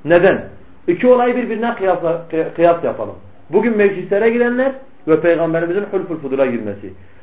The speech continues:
Birincisi, Peygamber Aleyhisselatü vesselam Hulful Fudul'a girdiği zaman ne üzerine anlaşmışlardı? Kesinlikle zalimin, zal-, mazlumun hakkını zalimin yanında bırakmayacaklardı. Öyle değil mi?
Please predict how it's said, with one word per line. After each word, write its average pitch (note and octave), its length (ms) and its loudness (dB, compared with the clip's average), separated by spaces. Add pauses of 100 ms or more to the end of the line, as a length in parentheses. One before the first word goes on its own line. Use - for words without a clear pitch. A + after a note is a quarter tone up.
(140)
Birincisi, A3 760 2 (1120)
Peygamber F#3+ 380 2
Aleyhisselatü G#3 460 0
vesselam F3+ 260 -2
Hulful G#3+ 380 -2
Fudul'a F3+ 240 2
girdiği F#3 300 0
zaman E3+ 360 0
ne G#3 40 0
üzerine G#3 440 4
anlaşmışlardı? D3 840 -2 (540)
Kesinlikle A3+ 800 0 (300)
zalimin, F3 400 4 (340)
zal-, D#3+ 220 2
mazlumun E3 500 -2
hakkını F#3 340 -2
zalimin D#3+ 340 0
yanında D#3 340 0
bırakmayacaklardı. G#2+ 840 -4
Öyle D#3+ 180 4
değil A#3+ 140 2
mi? G#2+ 180 -4